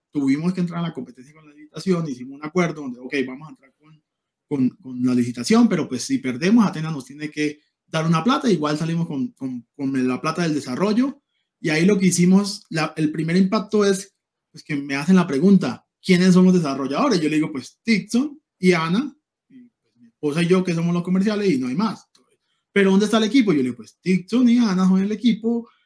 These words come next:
y nosotros somos la, el complemento del equipo". Entonces era como que, "No, no puede ser, que es que ustedes esto vienen a vendernos humo". Yo le, "Esto está funcionando", no, le hicieron las pruebas respectivas, les tiraron Bitcoin a nuestros aparaticos.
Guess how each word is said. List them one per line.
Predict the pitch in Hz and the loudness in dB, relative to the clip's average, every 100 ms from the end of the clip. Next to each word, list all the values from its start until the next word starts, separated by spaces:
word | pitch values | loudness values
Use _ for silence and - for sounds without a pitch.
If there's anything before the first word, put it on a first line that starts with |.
| _ _ _ | _ _ _
y | - 113 117 | -20 -20 -20
nosotros | 117 147 160 160 | -10 -6 -2 -2
somos | 165 160 156 | -2 -2 -2
la, | 151 139 | -2 -4
el | 143 | -8
complemento | 143 151 151 165 180 | -10 -8 -4 -2 0
del | 185 | 2
equipo". | 226 190 | 2 0
Entonces | 135 131 165 | -2 -6 -4
era | 175 | -4
como | 180 160 | -4 -8
que, | - | -6
"No, | 160 247 247 233 226 226 - _ _ | 2 6 6 4 4 2 -4 _ _
no | 196 | -10
puede | 196 196 190 | -4 -4 -2
ser, | 220 240 233 220 | -2 0 0 -2
que | - | -2
es | 185 | -4
que | 190 196 190 _ _ | -2 -2 -4 _ _
ustedes | 185 165 180 175 180 185 180 | -6 -4 -4 -2 0 0 -2
esto | 165 160 - 147 | -4 -8 -10 -4
vienen | 175 180 185 | -2 -2 -2
a | 170 156 | -4 -8
vendernos | 156 165 180 | -8 -2 2
humo". | 226 214 - - | 4 2 -6 -20
Yo | |
le, | - - _ | -20 -20 _
"Esto | 156 151 | -6 -6
está | 175 180 | -4 0
funcionando", | 185 165 156 220 214 202 | 2 0 0 0 2 0
no, | 151 - | -4 -6
le | - 139 | -4 -4
hicieron | 160 185 | 0 0
las | 175 | 0
pruebas | 170 175 170 | -2 -4 -4
respectivas, | - 131 - 233 220 | -10 -6 0 2 2
les | 185 - | 0 -2
tiraron | - 143 170 | -8 -8 -6
Bitcoin | 156 247 - 160 | -4 -6 -8 -6
a | 170 | -4
nuestros | 156 - 131 | -6 -10 -14
aparaticos. | 120 127 214 226 - 196 185 | -12 -8 -4 -4 -2 -4 -4